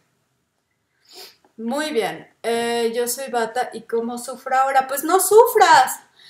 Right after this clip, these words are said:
Miriam Domínguez. Las personas que tienen Vata predominante en su naturaleza, muchas veces buscan el drama.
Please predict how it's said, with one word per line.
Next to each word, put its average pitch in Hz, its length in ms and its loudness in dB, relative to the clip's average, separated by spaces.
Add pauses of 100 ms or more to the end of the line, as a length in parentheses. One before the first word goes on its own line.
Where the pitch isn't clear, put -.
(160)
Miriam 269 460 -4
Domínguez. 254 840 -6 (280)
Las 254 400 0
personas 311 500 -4
que 285 100 -8
tienen 247 420 -6
Vata 233 420 0
predominante 240 1120 -6
en 190 80 -8
su 214 220 -10
naturaleza, 202 1040 -10 (400)
muchas 403 400 -2 (140)
veces 220 580 -4
buscan 285 560 -6
el 190 180 -4
drama. 180 480 -6